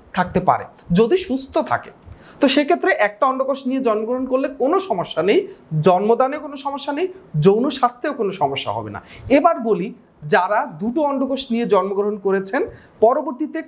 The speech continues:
কোনো রোগের কারণে অ্যাট্রফি হয়ে গেছে, ছোট হয়ে গেছে, তাদের কি সমস্যা হতে পারে? তাদের সমস্যা বেশি। জন্মগ্রহণ করেছেন দুটো অন্ডকোষ নিয়ে, একটা অ্যাট্রফি হয়ে গেছে কোনো না কোনো কারণে, তাহলে তাদের বেশি সমস্যা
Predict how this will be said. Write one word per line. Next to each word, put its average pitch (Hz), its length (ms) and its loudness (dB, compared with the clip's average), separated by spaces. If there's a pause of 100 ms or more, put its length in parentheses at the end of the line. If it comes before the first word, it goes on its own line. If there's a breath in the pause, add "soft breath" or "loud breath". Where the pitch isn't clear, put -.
কোনো 226 180 0 (120)
রোগের 190 300 2 (100)
কারণে 175 320 0 (340)
অ্যাট্রফি 294 720 2
হয়ে 160 220 4
গেছে, 107 180 -12 (340 soft breath)
ছোট 349 240 4 (140)
হয়ে 202 260 2
গেছে, - 160 -16 (280)
তাদের 285 280 4
কি 285 60 0 (100)
সমস্যা 175 300 -4
হতে 135 180 -8
পারে? - 140 -4 (600 loud breath)
তাদের 226 240 4 (100)
সমস্যা 254 300 2 (120)
বেশি। 156 220 0 (1040 loud breath)
জন্মগ্রহণ 269 480 4 (520)
করেছেন 294 360 2 (120)
দুটো 240 220 -2
অন্ডকোষ 262 260 -6 (120)
নিয়ে, 294 160 -2 (420)
একটা 185 220 -4
অ্যাট্রফি - 640 -2
হয়ে 196 180 2
গেছে 131 240 -10
কোনো 185 200 -2
না 247 60 2 (100)
কোনো 220 120 0 (100)
কারণে, 135 280 0 (560 soft breath)
তাহলে 269 300 4 (600)
তাদের 208 240 4 (100)
বেশি 233 180 2 (100)
সমস্যা 269 280 2